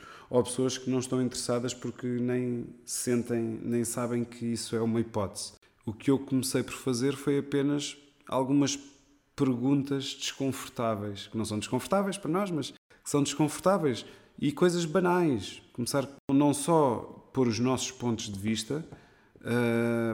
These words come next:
porque aí depois também vai criar uma certa discussão, que é ótimo, sobre a situação, mas principalmente perguntas.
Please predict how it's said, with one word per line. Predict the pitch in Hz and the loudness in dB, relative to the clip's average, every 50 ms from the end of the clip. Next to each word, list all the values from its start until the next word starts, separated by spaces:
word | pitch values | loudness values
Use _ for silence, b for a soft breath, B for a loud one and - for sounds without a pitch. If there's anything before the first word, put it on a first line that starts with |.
| 110 | -4
porque | - - - - | -6 -6 0 2
aí | 120 123 123 117 | 4 4 4 2
depois | - - 120 117 107 101 | 0 0 -2 -2 -2 -2
também | - - 104 107 104 | -2 -4 -2 -2 -2
vai | 104 107 | -2 -4
criar | 104 - 107 110 107 107 104 | -4 -2 0 2 2 2 2
uma | 107 104 | 2 0
certa | - - 110 104 - - 104 101 98 95 | 0 -2 -4 -4 -4 -4 -4 -4 -4 -6
discussão, | - - - - - - 165 170 | -8 -10 -10 -6 -4 -2 0 0
que | 170 - - | 0 -2 -4
é | 101 | -4
ótimo, | 101 110 139 - - 160 165 156 151 | -2 -2 -2 -2 -4 -6 -6 -6 -8
sobre | - - - 107 107 | -8 -6 -4 -4 -4
a | 107 | -4
situação, | 104 - 107 - - 117 110 - 123 120 123 135 B B B B B B B | -4 -4 -6 -4 -4 -4 -2 -2 -2 -2 -2 -4 B B B B B B B
mas | - 135 131 | 0 0 0
principalmente | - - 156 151 - 151 - 156 156 165 165 160 | 2 0 0 0 0 0 2 2 4 2 0 0
perguntas. | - 165 160 143 160 156 147 - 117 104 98 - | 0 -2 0 0 0 0 0 -2 -4 -6 -6 -10